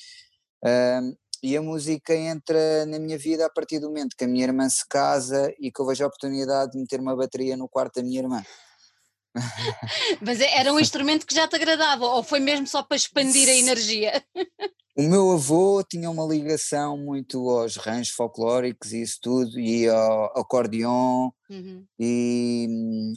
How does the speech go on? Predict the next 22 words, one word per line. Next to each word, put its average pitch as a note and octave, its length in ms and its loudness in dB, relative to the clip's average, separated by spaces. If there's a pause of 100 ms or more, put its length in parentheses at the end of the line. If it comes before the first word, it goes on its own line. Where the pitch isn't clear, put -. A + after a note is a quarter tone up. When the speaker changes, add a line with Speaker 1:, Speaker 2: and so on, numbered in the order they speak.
(140)
Speaker 1:
quando C3 180 4
era C3 140 4
miúdo, C3+ 320 4
ofereceu-me B2+ 340 -2
uma B2 100 0
guitarra A2+ 400 -2
clássica, B2 540 -4
mas A2+ 180 -10
eu A2+ 80 -8
nunca A2+ 200 -6
tive G#2+ 160 -6
muita A2 220 -4
paciência G#2+ 460 -4
para G#2+ 140 -2
a G#2 40 -4
guitarra A2 440 -2
e A2+ 220 -2
hoje A#2+ 200 0
arrependo-me A#2 580 -4 (120)
porque - 260 -6 (300)
era G#2+ 120 2
um, G#2 380 -4